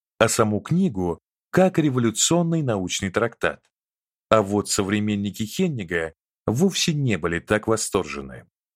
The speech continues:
Его книга прошла почти незамеченной даже в среде германских ученых,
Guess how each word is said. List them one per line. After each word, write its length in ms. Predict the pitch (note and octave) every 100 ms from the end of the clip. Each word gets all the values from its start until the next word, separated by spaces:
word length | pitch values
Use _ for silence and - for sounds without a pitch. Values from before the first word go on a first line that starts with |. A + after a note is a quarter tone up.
| _ _ -
Его 340 | G#2+ B2 C#3+
книга 380 | C3+ G3+ G3+ F3+
прошла 440 | - C#3+ - D#3+ D3
почти 340 | B2+ - C3+
незамеченной 760 | A#2+ G2+ B2 E3+ F3+ - D#3+ B2+
даже 340 | D3+ D#3+ D#3
в 80 | -
среде 340 | C3+ B2+ B2+
германских 640 | A2 B2 A#2+ A#2+ - B2 D3+
ученых, 600 | - A#2 D#2+ C#2 -